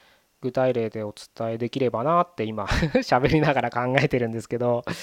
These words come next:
何がいいかな。うん。恋愛とかにしときましょうか。まあ、恋愛って誰しも一度や二度はね、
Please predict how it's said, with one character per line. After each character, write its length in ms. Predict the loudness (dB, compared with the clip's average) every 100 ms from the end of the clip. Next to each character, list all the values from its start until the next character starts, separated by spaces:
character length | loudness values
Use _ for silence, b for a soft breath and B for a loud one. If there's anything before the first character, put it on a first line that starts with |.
| B B B -6
何 180 | -2 0
が 80 |
い 40 | 0
い 20 |
か 120 | -2
な。 340 | -2 -2 -4 -10 _ _ -18
う 40 | -12
ん。 440 | -10 -10 -12 -14 _ _ _ _ _ _ _ _ _ _ _ -6
恋 280 | 0 2 2
愛 140 | 0
と 100 | 2
か 80 | 2
に 80 | 0
し 40 |
と 80 | -4
き 100 | -8
ま 120 | -8
し 60 | -8
ょ 60 | -8
う 40 |
か。 220 | -10 -14 _ _ _ _ _
ま 120 | -6
あ、 100 | -6 -8 b b b b b _ _ -4
恋 220 | 2 4 6
愛 760 | 6 4 4 2 2 0 -2
っ 20 | -4
て 400 | -2 0 2 2
誰 180 | 0 0
し 100 | 0
も 120 | -2
一 160 | 0
度 60 | 4
や 120 | 4
二 120 | 4
度 120 | 4 4
は 120 | 4
ね、 180 | -2